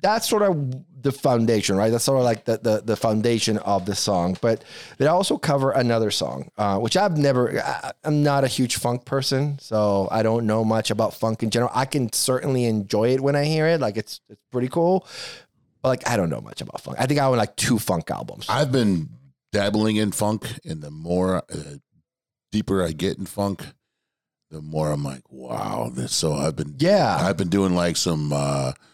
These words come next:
Speaker 2: Funkadelic, some, uh,
Speaker 1: That's one of the two albums that I have,
Speaker 2: Bootsy
Speaker 1: yeah.
Speaker 2: Collins.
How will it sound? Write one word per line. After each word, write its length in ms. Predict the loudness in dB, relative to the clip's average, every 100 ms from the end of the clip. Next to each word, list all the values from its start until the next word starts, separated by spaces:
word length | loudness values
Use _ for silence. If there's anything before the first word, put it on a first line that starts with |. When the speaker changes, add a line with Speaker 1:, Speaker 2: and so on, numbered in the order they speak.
| _ _ _ _ _ _ _ _ -8
Speaker 2:
Funkadelic, 960 | -2 -2 -2 0 2 4 4 2 0
some, 400 | -2 0 0 2
uh, 500 | 2 2 2 0 0 -2 -8 _ -4
Speaker 1:
That's 160 | -2
one 120 | 0
of 40 | 0
the 60 | 2
two 140 | 2
albums 220 | 2 2
that 120 | 0
I 60 | 0
have, 240 | 0 2
Speaker 2:
Bootsy 200 | 2 2
Speaker 1:
yeah. 80 | 2
Speaker 2:
Collins. 960 | 2 2 2 2 2 2 0 0 -2